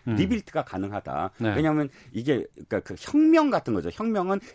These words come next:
Speaker 2: 기존의 헌법 체계를 무시할 수밖에 없잖아요.
Speaker 1: 음.
Speaker 2: 그러니까 즉 기존의 당원 당규를 무시하는 수준에서 해야 할 수 있는데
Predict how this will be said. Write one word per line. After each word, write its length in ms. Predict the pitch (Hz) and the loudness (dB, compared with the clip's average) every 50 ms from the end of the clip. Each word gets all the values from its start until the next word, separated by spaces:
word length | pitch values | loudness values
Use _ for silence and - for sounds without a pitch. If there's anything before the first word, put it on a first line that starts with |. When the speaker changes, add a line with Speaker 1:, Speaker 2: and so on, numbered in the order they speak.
| _ | _
Speaker 2:
기존의 420 | - - 143 127 190 190 190 202 190 | -8 -6 -4 0 0 2 2 2 0
헌법 340 | - 220 226 - 226 208 - | 0 -2 -2 -2 -4 -4 -4
체계를 320 | - 170 131 131 139 151 - | -8 -8 -6 -6 -6 -8 -8
무시할 600 | - 208 - - 175 160 139 - - - - 135 | -8 -10 -6 -4 -4 -4 -4 -6 -8 -10 -12 -12
수밖에 300 | 127 - 90 76 - - | -10 -8 -8 -8 -6 -8
없잖아요. 460 | 87 - - 73 69 64 67 65 65 64 | -10 -10 -10 -18 -16 -14 -14 -12 -8 -6
Speaker 1:
음. 120 | 104 98 92 87 82 80 | -6 -6 -6 -6 -4 -4
Speaker 2:
그러니까 80 | 147 | -4
즉 260 | - - - 185 180 - - - _ - | -4 0 0 0 0 0 -6 -20 _ -12
기존의 440 | - - 135 127 139 143 156 175 - | -6 -4 -4 0 0 0 0 0 -4
당원 300 | - 82 107 131 135 123 | -4 0 0 2 2 0
당규를 520 | - - 95 92 85 98 92 127 143 139 - - - | -2 -4 -6 -4 -4 -2 0 2 0 0 0 -6 -16
무시하는 440 | - 80 113 131 135 196 175 165 151 | -10 -4 -4 0 2 2 2 2 0
수준에서 440 | 135 - - - 202 95 82 - 123 - - | -4 -8 -8 -6 -6 -6 -6 -6 -10 -6 -2
해야 200 | 160 165 151 135 - _ - | 0 0 0 0 -2 _ -10
할 120 | - 135 | -10 -10
수 120 | - - 131 | -4 -2 -2
있는데 520 | 95 82 80 76 71 73 120 127 131 | -2 0 -2 -4 -4 0 2 2 2